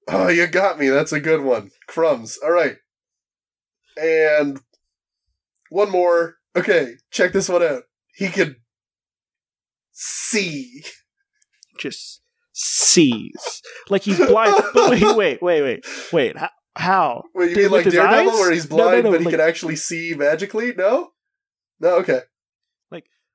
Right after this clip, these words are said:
Speaker 2: like imagine, imagine if someone had to go through an extra step to do something that most things can do.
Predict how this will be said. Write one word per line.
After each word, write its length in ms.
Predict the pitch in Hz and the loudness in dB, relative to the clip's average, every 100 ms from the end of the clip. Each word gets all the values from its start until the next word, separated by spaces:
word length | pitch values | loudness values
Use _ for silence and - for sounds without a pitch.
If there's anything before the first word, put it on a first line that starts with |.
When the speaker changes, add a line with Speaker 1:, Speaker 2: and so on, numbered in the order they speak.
| _ - | _ -6
Speaker 2:
like 180 | 202 202 | -2 0
imagine, 380 | 202 233 247 453 | 0 0 0 -2
imagine 420 | 196 220 254 262 | 0 0 -2 -4
if 100 | 240 | -2
someone 280 | 233 220 208 | 0 0 0
had 120 | 196 | 0
to 80 | 196 | 0
go 140 | 196 | 0
through 200 | 185 190 | 0 -2
an 60 | 160 | -2
extra 340 | 170 - 165 | -4 -4 -6
step 340 | 147 - 190 - | -4 0 -2 -2
to 60 | 147 | -4
do 220 | 160 139 | -4 -2
something 440 | - 160 - 139 | -2 -2 -2 -4
that 260 | 139 139 117 | 0 -2 0
most 320 | 175 175 - | 2 2 0
things 240 | 170 135 - | -4 -4 -6
can 220 | 143 135 | -6 -2
do. 380 | 147 139 - | -2 -2 -6